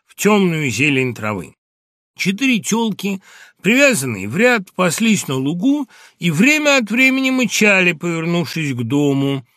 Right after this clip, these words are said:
Куры пестрой гурьбой копошились перед конюшней, разгребая навоз и кудахтая. Два петуха пели без умолку и разыскивали червяков для своих кур,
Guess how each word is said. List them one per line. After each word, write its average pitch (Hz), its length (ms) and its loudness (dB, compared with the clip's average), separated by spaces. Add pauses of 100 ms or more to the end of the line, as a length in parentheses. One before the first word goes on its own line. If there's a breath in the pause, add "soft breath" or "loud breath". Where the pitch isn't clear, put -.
(200)
Куры 262 380 2
пестрой 135 480 -4
гурьбой 131 460 -2
копошились 120 600 -8
перед 98 280 -12
конюшней, 226 580 -4
разгребая 175 640 0
навоз 156 400 -6
и 127 40 -12
кудахтая. 120 760 -8 (360 loud breath)
Два 269 260 4
петуха 208 580 0
пели 233 300 2
без 175 280 0
умолку 185 560 2
и 131 160 -6
разыскивали 107 680 -6
червяков 87 640 -4
для 208 160 0
своих 165 340 -6
кур, 165 360 -6